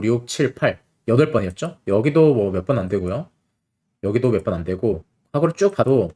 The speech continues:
여기서 보면 일, 이, 삼, 사, 오, 육, 칠.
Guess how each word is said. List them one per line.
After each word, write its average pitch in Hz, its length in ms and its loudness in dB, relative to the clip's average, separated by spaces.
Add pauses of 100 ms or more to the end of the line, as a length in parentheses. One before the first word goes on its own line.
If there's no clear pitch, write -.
(880)
여기서 123 280 2
보면 127 200 0
일, 110 240 0
이, 123 140 2
삼, 113 320 -4
사, 131 240 0
오, 104 300 0
육, 117 180 0
칠. 180 400 -2